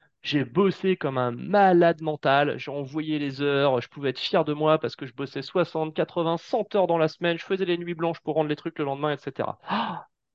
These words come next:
quelle, euh, quelle douleur, quelle inefficacité, quels échecs j'ai pu avoir à la suite de ça. Et donc être capable d'analyser tout simplement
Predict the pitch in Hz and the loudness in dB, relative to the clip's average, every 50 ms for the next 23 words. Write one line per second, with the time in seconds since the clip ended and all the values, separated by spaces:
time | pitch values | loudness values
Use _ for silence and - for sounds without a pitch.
0 | _ _ _ - 156 143 135 127 127 123 123 123 123 120 - - - - - _ | _ _ _ 0 2 2 4 2 2 2 2 2 0 -2 -4 -10 -20 -20 -20 _
1 | _ _ _ _ _ - 147 139 135 139 143 165 214 269 247 - - _ _ _ | _ _ _ _ _ 0 0 0 0 0 2 4 4 2 2 -2 -10 _ _ _
2 | - - - - - - _ _ _ _ _ - - - _ _ _ _ _ _ | -16 -16 -16 -16 -18 -20 _ _ _ _ _ -20 -20 -20 _ _ _ _ _ _
3 | _ _ _ _ _ - 190 196 202 220 220 226 214 - 214 196 - 214 196 - | _ _ _ _ _ 4 6 6 6 4 2 0 -2 -4 -8 -4 -2 -2 -2 -2
4 | - 202 185 - 233 247 277 294 269 - _ _ _ _ _ _ - 220 208 202 | -6 -10 -4 0 0 2 2 0 -2 -6 _ _ _ _ _ _ 2 4 4 4
5 | 180 160 214 208 - - - 294 - - - - 160 143 165 165 - - 185 185 | 2 0 0 -2 -2 -2 -2 -2 -4 -6 -10 -12 -6 -4 -4 -4 -4 0 2 2
6 | 170 156 185 185 175 160 156 151 - - 165 147 135 147 139 - 190 185 226 - | 2 4 4 4 4 4 2 2 -2 -6 -12 -8 -6 -6 -2 0 0 0 0 -2
7 | _ - - - - - - _ _ - 151 151 208 226 - 190 - - - 208 | _ -18 -20 -20 -20 -20 -20 _ _ -8 -4 -4 -4 -2 -2 -4 -4 0 0 0
8 | 196 - 233 240 220 175 156 127 - - - 143 131 185 190 196 196 196 202 196 | 2 4 4 4 4 2 0 -4 -6 -8 -8 0 2 2 4 4 2 0 0 -4
9 | 202 202 233 226 - - - 208 - 240 214 - - 220 214 220 220 214 208 | -4 -6 -6 -6 -8 -12 -14 -8 -6 -6 -6 -4 -6 -4 -2 -2 -2 -2 -4